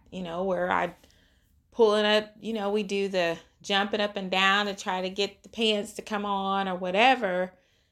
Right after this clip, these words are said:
because of the extra pounds. And now I'm not having that issue. And I was thinking about that recently as to, okay, how, what's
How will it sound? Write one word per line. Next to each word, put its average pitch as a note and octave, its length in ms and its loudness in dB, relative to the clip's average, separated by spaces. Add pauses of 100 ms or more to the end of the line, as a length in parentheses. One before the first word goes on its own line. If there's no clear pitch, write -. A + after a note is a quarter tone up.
(320)
because F#3+ 680 0
of - 240 -10
the - 140 -6
extra E3+ 360 -2
pounds. D3+ 720 -4 (340)
And F#3 240 -2
now F#3 480 2
I'm F3+ 220 -6
not F#3 260 -4
having F3+ 460 -2
that D#3+ 260 -8
issue. - 480 -4 (1300)
And G#3 120 2
I G3 120 4
was G#3+ 300 -2
thinking B3+ 460 -2
about F3 320 -4
that E3 220 -6
recently F#3 680 -2
as F3 180 -2
to, E3 220 -4 (100)
okay, F#3 600 -4 (920)
how, - 340 2
what's B3 340 2